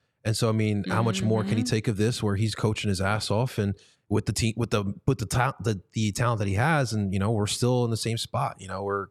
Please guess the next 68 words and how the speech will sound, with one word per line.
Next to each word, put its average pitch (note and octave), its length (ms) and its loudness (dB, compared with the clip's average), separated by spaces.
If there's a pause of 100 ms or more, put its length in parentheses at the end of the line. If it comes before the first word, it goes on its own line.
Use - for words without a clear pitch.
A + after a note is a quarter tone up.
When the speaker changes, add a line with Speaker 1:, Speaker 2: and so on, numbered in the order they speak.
Speaker 1:
we G#2 100 -6
can't A#2 240 0
win A#2 140 -4
an A#2 60 -2
M A#2 100 -6
L A#2 80 -2
S A2+ 120 -4
Cup, C3 280 -2
even G#2 240 -6
though G#2+ 160 0
we've G#2 220 -4
been A2 240 -2 (380)
the A2+ 80 2
golden B2+ 300 2
standard A#2+ 440 0
of G2 140 -2
this G#2+ 220 0
league G#2+ 160 2
over G#2+ 160 0
the G#2 100 0
past G#2 320 0
couple A2 280 0
years. C#3+ 180 2
Speaker 2:
Yeah. - 120 -6 (260)
Speaker 1:
And A2+ 120 4
the A#2+ 60 4
other A#2+ 140 2
point A#2+ 280 0
is A#2 140 -2
too, D#3 280 2
is, G#2 160 -2 (300)
you - 80 -2
know, C3 180 0
Ernst E3 300 2
Tanner. F3+ 400 -2 (240)
I B2 60 0
mean, C#3+ 160 4
Ernst G#3 160 2
Tanner G#3 220 4
is F#3 80 2
Speaker 2:
Yeah. F#3+ 60 -4
Speaker 1:
coming F3 260 2
off D3+ 180 2
an B2+ 80 2
offseason A#2 460 2
last G2+ 340 -2
year G#2 220 -2
where, A2 380 0 (180)
yeah, E4 260 0
he, B2 260 2
he - 140 -2
lost E3 340 0
that E3 100 0
offseason. G2+ 540 -4
It B2 280 2
wasn't E3 320 4
the E3 60 2
typical F#3 480 -2
Ernst C3 200 -2
Tanner D3+ 220 2
where G#2 80 2
he's G2+ 80 0
Speaker 2:
Mm-hmm. A#2+ 100 -2
Speaker 1:
finding A#2 220 2
diamonds A#2 320 0
in A2 60 -4
the G#2 80 0
rough. B2+ 240 0